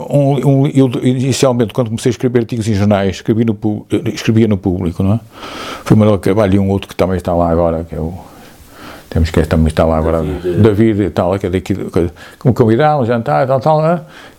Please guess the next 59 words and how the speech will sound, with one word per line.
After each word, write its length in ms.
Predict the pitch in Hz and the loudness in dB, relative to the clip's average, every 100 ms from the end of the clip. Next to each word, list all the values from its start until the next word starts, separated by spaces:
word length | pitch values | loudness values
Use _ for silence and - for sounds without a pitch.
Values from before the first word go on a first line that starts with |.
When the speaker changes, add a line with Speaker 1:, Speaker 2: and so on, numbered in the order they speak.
| - | -2
Speaker 1:
Não 80 | 151 | 0
sei 140 | 156 | 2
quantos, 240 | - 175 127 | 2 0 0
a 40 | |
pessoa 220 | 101 117 | 0 -2
escreveu 260 | 101 117 113 | 0 0 0
lá 140 | 110 | 0
durante 260 | 101 110 123 | -2 -4 -4
um 40 | |
certo 200 | 120 139 | -2 -2
tempo, 420 | - 185 185 190 - - - | 0 -2 -2 -6 -8 -20 -2
até 120 | 170 | -2
que 120 | 156 | 2
um 60 | 160 | 2
dia 360 | 165 143 104 - - | 4 2 0 -10 -14
escrevi 320 | - - 127 | -6 0 2
um 100 | 135 | 4
artigo, 540 | 120 107 104 95 110 117 | 2 0 -4 -4 -6 -10
portanto, 340 | - 101 - | -6 -4 0
eu 100 | 117 | 0
também, 480 | 120 131 135 233 131 139 131 151 | 0 0 0 -4 -10 -12 -10 2
nisso 200 | 147 160 | 4 4
acho 140 | 131 | 2
que 80 | - | 0
sou, 160 | 143 107 | -2 2
tenho, 280 | 139 127 - | 2 2 -2
sou 160 | 110 135 | 0 0
próximo, 460 | 113 127 117 131 127 | 2 0 0 -4 -4
se 100 | - | -2
calhar, 240 | 113 117 | 0 2
do, 240 | 104 101 104 | 0 -2 0
do 140 | 113 | 2
An-, 80 | 117 | 0
Conraria, 640 | 107 - 101 110 107 107 | -2 0 2 2 2 0
não 80 | 101 | -2
sei 120 | - | -4
o 20 | |
quê, 100 | 95 | -2
fazer 160 | 101 110 | 0 0
umas 160 | 110 107 | 0 0
coisas 200 | 117 101 | -4 -2
fora 220 | 127 113 | -2 -2
da 120 | 101 | -4
caixa. 500 | - 117 107 - 127 - - - - - - - - | -4 -4 -4 -6 -10 -10 -14 -8 -4 -4 -6 -10 -2
Então, 280 | 139 127 113 - - | 2 2 0 -4 -14
foi 220 | - 147 | 2 2
apanhado 560 | 127 139 135 139 143 151 | 4 0 0 2 2 0
um, 420 | 151 135 139 135 | -2 0 2 2
um 60 | 113 | 2
tipo 260 | 147 127 | 0 -2
de 140 | - 120 | -2 0
cabo-verdiano, 760 | 120 110 113 135 147 147 117 | 2 2 2 2 0 0 -4
por, 260 | 101 117 107 | -4 -2 0
eh, 200 | 101 104 | 2 0
não 80 | |
sei 140 | 90 104 | 0 -2
se 60 | |
por 160 | - 104 | -2 -2
roubo, 300 | 98 135 127 | 2 2 0